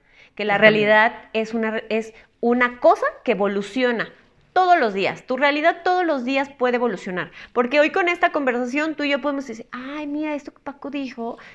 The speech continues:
Speaker 1: está bien padre", porque entonces lo puedo incorporar y se puede volver mi realidad. Y entonces a lo mejor el objetivo que yo tenía ayer ya no es exactamente el mismo. Entonces también tenemos que aprender a que somos seres flexibles, con-, constantemente evolucionantes.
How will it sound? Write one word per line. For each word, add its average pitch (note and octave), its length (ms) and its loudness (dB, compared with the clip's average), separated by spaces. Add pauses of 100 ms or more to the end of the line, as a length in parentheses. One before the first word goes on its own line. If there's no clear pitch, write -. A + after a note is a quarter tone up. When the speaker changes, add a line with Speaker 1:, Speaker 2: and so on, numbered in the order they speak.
Speaker 1:
está - 180 -10
bien C4 180 -4
padre", C4+ 260 0
porque B3+ 220 -2
entonces C4+ 360 -2
lo C#4+ 140 0
puedo F4 160 0
incorporar C4+ 420 2
y C4 80 -2
se B3+ 120 -2
puede D4 200 4
volver C#4 420 2
mi C4 140 -2
realidad. F#3 540 -2 (260)
Y A#3+ 80 0
entonces D#4+ 400 0
a C4 140 0
lo B3+ 80 -2
mejor C4 200 0
el D#4+ 80 2
objetivo D4 380 -2
que E4 100 -4
yo B3+ 120 -2
tenía C4 240 -2
ayer A3+ 360 -2 (160)
ya B3+ 280 -2
no C4+ 300 -2
es C4+ 120 -4
exactamente G#3+ 540 -6
el G3+ 60 -6
mismo. G#3 180 -4
Entonces A#3+ 340 -4
también A#3 260 -4
tenemos B3+ 220 -6
que B3+ 80 -4
aprender A#3 320 -2
a A#3 60 0
que G#3+ 180 -4 (240)
somos B3+ 400 -4
seres B3 400 -4 (100)
flexibles, A#3+ 800 -2
con-, A3 320 -6 (220)
constantemente B3 1040 -2
evolucionantes. F#3 1120 -4